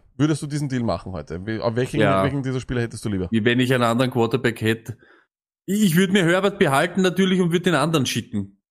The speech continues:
Speaker 2: Das ist halt die Sache. Auch da jetzt in dem Fall. Herbert und Hurts, ja, es stimmt, aber ich würde mir Herbert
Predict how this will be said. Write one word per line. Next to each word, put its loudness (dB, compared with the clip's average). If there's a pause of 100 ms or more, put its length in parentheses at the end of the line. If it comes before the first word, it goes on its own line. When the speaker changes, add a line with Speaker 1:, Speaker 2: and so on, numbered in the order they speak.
Speaker 2:
Das 0
ist -4
halt -2
die -2
Sache. -2
Auch 0
da 0
jetzt 0
in 0
dem 2
Fall. 0 (320)
Herbert 2
und 0
Hurts, 0 (220)
ja, 0
es -2
stimmt, 0
aber 2
ich 0
würde 2
mir 2
Herbert 0